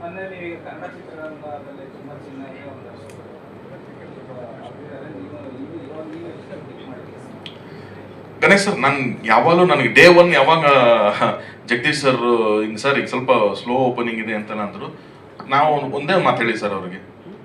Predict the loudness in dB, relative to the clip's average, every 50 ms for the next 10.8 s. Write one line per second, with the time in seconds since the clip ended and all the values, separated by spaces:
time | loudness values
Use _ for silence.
0 | -20 -20 -20 -20 -20 -20 -20 -20 -12 -4 2 2 2 2 2 -4 -12 -18 -20 -20
1 | -20 -20 -20 -10 -2 -2 0 0 2 2 2 2 2 2 0 2 2 2 0 0
2 | -4 -6 -4 -2 -2 -2 0 0 0 0 0 0 -4 -10 -14 -18 -20 -20 -20 -20
3 | -20 -20 -20 -20 -20 -20 -20 -20 -20 -20 -12 -4 -2 0 0 2 2 0 0 0
4 | -2 -2 -4 -6 -6 -4 -2 -2 -2 -2 -4 -6 -6 -6 -6 -8 -8 -8 -8 -8
5 | -8 -10 -12 -16 -20 -20 -20 -20 -20 -20 -20 -20 -12 -8 -8 -6 -8 -8 -12 -10
6 | -8 -6 -4 0 0 0 0 0 -2 -2 -4 -2 -2 -4 -4 -4 -4 -4 -6 -6
7 | -6 -8 -10 -10 -8 -6 -6 -6 -6 -6 -8 -8 -8 -8 -6 -4 -4 0 2 2
8 | 2 2 0 -2 -4 -4 -6 -6 -6 -6 -6 -6 -6 -6 -8 -8 -10 -16 -18 -20
9 | -18 -10 -8 -6 -2 0 2 2 2 2 2 0 0 2 0 -2 -2 -2 -4 -4
10 | -4 -4 -2 -2 -2 -2 -2 -2 -4 -4 -4 -6 -2 0 0